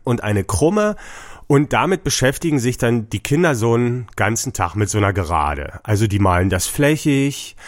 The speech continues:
die malen die Gerade, dann sagen die Sprüche auf und singen Lieder, äh, zu dem Thema. Und es geht sehr behutsam, aber es geht immer mit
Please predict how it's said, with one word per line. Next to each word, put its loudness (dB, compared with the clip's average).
die 2
malen 4
die 0
Gerade, 2
dann 2
sagen 2
die -2
Sprüche 0
auf 2
und 2
singen 2
Lieder, 2
äh, 0
zu 0
dem 0
Thema. 2
Und 4
es -2
geht 2
sehr 0
behutsam, 2
aber 0
es 0
geht -2
immer 2
mit 0